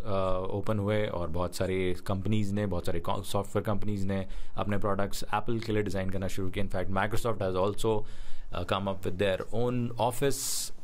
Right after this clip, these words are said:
Microsoft Office, और एप्पल के लिए सारी चीज़ें लॉन्च हुई थी। But now this M one processor is,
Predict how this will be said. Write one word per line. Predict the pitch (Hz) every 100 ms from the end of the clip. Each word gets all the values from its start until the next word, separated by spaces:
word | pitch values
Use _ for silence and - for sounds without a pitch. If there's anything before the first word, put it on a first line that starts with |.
| - 90
Microsoft | 95 - 98 107 110
Office, | 127 110 - - - - -
और | 95 95 95 98
एप्पल | 95 98
के |
लिए | 98
सारी | 101 95
चीज़ें | 92 90
लॉन्च | 87 85
हुई | 85
थी। | 73 76
But | 90 139 - - 104
now | 117 170 120 117 104 - - - -
this | 117 - -
M | 170 180
one | 165 127
processor | 101 120 - 104 85 - - - - - - - - - - - - - 110
is, | 104 - - -